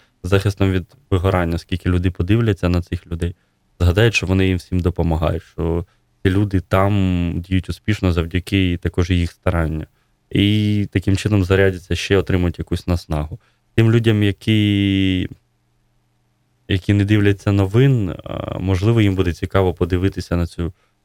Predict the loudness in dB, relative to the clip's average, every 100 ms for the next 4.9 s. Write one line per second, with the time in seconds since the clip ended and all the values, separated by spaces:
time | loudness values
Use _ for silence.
0 | -4 -2 0 0 0 2 0 -2 -6 -4
1 | -2 -4 -4 -4 -4 -2 -4 -6 -14 -20
2 | _ _ _ 0 2 2 0 0 0 2
3 | 2 0 2 0 -2 -6 -4 -2 0 0
4 | 4 2 2 -2 -2 -2 -2 0 -2